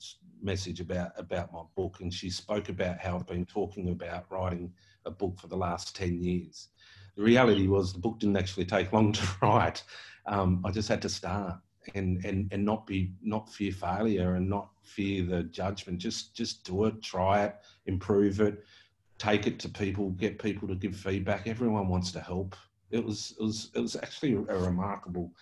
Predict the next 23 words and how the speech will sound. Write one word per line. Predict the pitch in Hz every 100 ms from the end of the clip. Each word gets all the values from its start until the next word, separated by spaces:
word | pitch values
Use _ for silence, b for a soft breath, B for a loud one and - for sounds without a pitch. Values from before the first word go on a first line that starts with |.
| b b -
process | - 101 98 95 90 -
for, | - - -
for | - 92
that | 98 92
perspective. | 92 - 92 90 90 87
And, | 95 95 92 92 B B B B B -
and, | 98 92 90 -
and, | 98 95 95 92
but | 101 92
to | 107
answer | 113 110
your | 95 87 87 87 - 92
question | 107 98 90
directly, | 87 98 - 90
it's | 98 -
just | 98 95 -
get | 98
started, | 98 - 85 90 82 -
do | 90 98
something, | 95 92 90 92 90
whatever | 90 95 95 92 92
it | 85
is. | 92 90 -